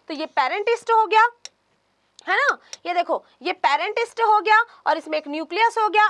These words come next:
आगे चल के उभार बन गया इस forming of bud बन गया, है ना, ये क्या है, बड है, और यही बड जो आगे चल के डेवलपमेंट होगा, और एक जो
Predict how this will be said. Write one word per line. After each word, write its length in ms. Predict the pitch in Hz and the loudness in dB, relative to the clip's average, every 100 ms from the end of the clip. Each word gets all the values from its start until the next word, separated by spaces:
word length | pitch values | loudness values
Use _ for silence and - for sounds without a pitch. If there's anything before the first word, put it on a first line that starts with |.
| 320 | 2
आगे 240 | 330 381 | 0 0
चल 140 | 403 | -2
के 160 | 403 370 | -2 -6
उभार 680 | 349 269 302 269 262 311 427 | -8 -10 -6 -2 2 2 2
बन 220 | 440 427 | 0 -2
गया 200 | 427 427 427 | 0 0 0
इस 200 | 381 403 440 440 - - _ | -6 -4 -2 -2 -4 -16 _
forming 400 | 349 339 349 415 | 2 2 0 2
of 100 | 415 415 208 190 | 2 0 -8 -2
bud 240 | 349 440 | -2 -2
बन 200 | 440 440 | -4 -2
गया, 200 | 427 440 440 | 0 0 0
है 60 | 403 | -2
ना, 140 | 622 587 - - | 0 -2 -6 -18
ये 60 | 320 | -6
क्या 160 | 392 | -2
है, 80 | 403 | -2
बड 240 | 220 349 466 | 0 0 2
है, 200 | 453 466 - - - | 2 0 -4 -8 -2
और 140 | 330 | 0
यही 240 | 311 311 427 | 0 -4 0
बड 240 | 381 403 | 0 0
जो 120 | 370 | -2
आगे 300 | 392 339 330 | 0 0 -2
चल 140 | 381 381 | -6 -8
के 100 | - | -2
डेवलपमेंट 580 | 294 294 359 440 440 403 | 0 2 0 -2 -2 0
होगा, 300 | 415 403 440 - - - | 2 4 2 0 -10 0
और 340 | 320 370 480 _ _ _ - | 4 4 2 _ _ _ -4
एक 320 | 311 381 453 466 | -2 -2 -2 -4
जो 180 | 320 | 2